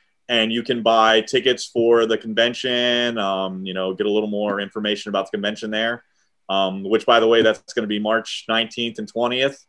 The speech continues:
at, uh, the Ramada West Shore here in Tampa, Florida. So, uh, if you wanna check out me and some of my stuff and some of the actors and actresses in my movies, you know, they'll all be there, as well as, um, you know, like I had mentioned before, Lisa Wilcox, Camille Keaton, Lynn Lowry,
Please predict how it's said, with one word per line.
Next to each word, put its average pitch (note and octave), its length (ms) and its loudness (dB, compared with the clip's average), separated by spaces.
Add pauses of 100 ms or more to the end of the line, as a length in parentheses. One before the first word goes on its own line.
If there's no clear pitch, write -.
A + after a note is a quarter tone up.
(480)
at, G2+ 260 -4
uh, G2+ 300 2
the G#2 100 0
Ramada A2 380 2
West G#2+ 240 2
Shore A#2+ 320 2
here A2 140 0
in G2+ 80 -8
Tampa, G#2+ 260 -6
Florida. A2 480 -2 (840)
So, G2 420 0
uh, F#2+ 260 2
if - 60 -14
you A#2+ 80 0
wanna A2 180 -2
check A#2 220 0
out A2+ 320 0
me A#2 280 -2
and A2 100 -4
some A#2 100 -4
of G#2+ 60 -6
my A2+ 180 0
stuff A2+ 460 0 (800)
and G2 300 -6
some B2+ 160 0
of A#2+ 60 0
the A#2+ 120 4
actors B2+ 380 2
and B2 80 -2
actresses B2 500 -2
in A#2+ 40 -6
my A2 100 0
movies, B2 680 0
you A2 80 -6
know, G#2+ 100 -2
they'll A2+ 140 2
all A2+ 180 4
be A2+ 140 0
there, A2+ 200 6
as G2 140 0
well G#2 260 0
as, G2 300 -2
um, F2+ 500 -6 (400)
you G2+ 60 -10
know, G2+ 80 -2
like G2+ 140 2
I G#2 40 2
had G2 100 0
mentioned G#2 280 -6
before, G#2 300 -2
Lisa G2+ 260 -6
Wilcox, G2+ 540 -2
Camille G2+ 180 -8
Keaton, G2+ 420 -10
Lynn G2 240 -8
Lowry, F#2+ 600 -2